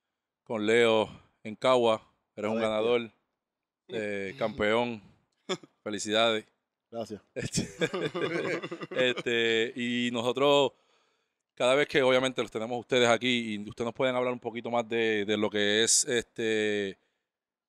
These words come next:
Speaker 1: el caso de la juventud aquí en Puerto Rico y el desarrollo, los padres.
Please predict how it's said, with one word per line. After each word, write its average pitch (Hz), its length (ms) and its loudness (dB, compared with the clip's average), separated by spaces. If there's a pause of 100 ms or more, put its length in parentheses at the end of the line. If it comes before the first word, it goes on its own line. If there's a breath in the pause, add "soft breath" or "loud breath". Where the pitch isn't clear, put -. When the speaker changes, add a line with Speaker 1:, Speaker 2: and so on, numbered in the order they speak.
Speaker 1:
el 117 180 -4
caso 127 260 2
de 135 60 4
la 135 100 4
juventud 123 380 -2
aquí 123 100 -4
en 123 60 -6
Puerto 123 260 -4
Rico 117 280 -2
y - 20 0
el 113 100 -2
desarrollo, 110 640 -2
los 107 140 -2
padres. 117 460 -2